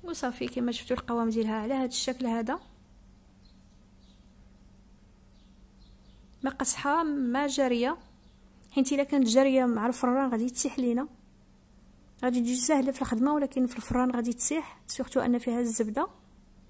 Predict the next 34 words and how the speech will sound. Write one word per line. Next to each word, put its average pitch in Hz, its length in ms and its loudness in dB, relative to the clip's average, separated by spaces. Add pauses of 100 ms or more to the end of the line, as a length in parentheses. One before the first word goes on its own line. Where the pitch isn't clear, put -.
(420)
والا 311 140 2
كانت 330 240 2
قاصحه 277 320 2
عاوتاني 262 540 0
غادي 254 200 -4
تبدا 240 200 -4
تهرس 233 600 0
وما 240 140 0
غاديش 220 280 -6
تطوعنا 220 360 -4
في 220 80 -8
الخدمه 220 320 -4
ديالها، 220 320 -4
غادي 240 180 -2
نتعطلوا 220 440 -6
فيها. 233 340 -6 (680)
فلهذا 254 520 0
نبداو 233 240 0
نزيدوا 220 360 -2 (260)
الدقيق، 226 480 -6 (880)
يعني 247 160 -2
غير 359 140 -2
شويه 320 280 2
بشويه، 269 360 0
يعني 262 240 2
مي-، 262 160 4
عينا 285 280 4
ميزاننا 262 420 2
حتى 285 220 -4
كنحصلوا 247 420 -2
على 226 120 -2
هذا 226 140 -4
القوام 226 440 -6
هذا. 208 280 -8